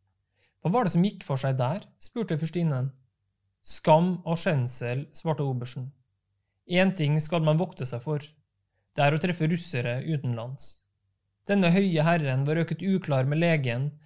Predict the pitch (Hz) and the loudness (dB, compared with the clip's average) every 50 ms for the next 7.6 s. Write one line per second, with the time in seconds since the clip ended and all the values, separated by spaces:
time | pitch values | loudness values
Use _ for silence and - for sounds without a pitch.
0 | _ _ _ - 175 175 202 202 220 208 175 156 151 143 139 - 143 131 127 127 | _ _ _ 0 2 2 4 4 4 4 6 4 4 2 2 0 0 0 -2 -2
1 | - - 131 135 143 156 170 185 196 180 156 139 127 127 120 120 - 127 123 127 | -2 -2 0 0 2 2 2 2 4 4 4 2 2 0 -2 -2 -2 -2 -2 -2
2 | 147 165 156 151 151 156 160 160 156 147 156 170 160 143 127 120 123 127 131 143 | -2 -2 -2 -2 0 -2 -2 -2 -2 0 0 2 2 0 0 0 0 0 0 0
3 | 165 165 - - _ - 123 123 139 - _ _ _ _ _ - 180 202 226 226 | 0 -2 -4 -14 _ -8 -8 -6 -8 -8 _ _ _ _ _ -2 2 2 2 0
4 | - - - 160 135 - - - 175 160 - - _ - 120 117 120 127 - 135 | -2 -10 -8 -8 -8 -8 -4 -4 -4 -4 -4 -8 _ -8 -6 -4 -4 -4 -2 -4
5 | 135 135 - - 123 120 123 131 - _ _ _ _ _ _ _ _ _ _ _ | -4 -4 -6 -8 -10 -10 -10 -12 -14 _ _ _ _ _ _ _ _ _ _ _
6 | _ _ 160 170 196 190 - - - 196 190 - 160 160 165 - - - _ - | _ _ 0 0 0 -2 -4 -10 -8 -8 -6 -2 -2 -2 -2 -4 -12 -20 _ -14
7 | - - - 190 185 170 147 117 110 113 127 | -14 -2 0 2 4 4 2 2 -2 -6 -10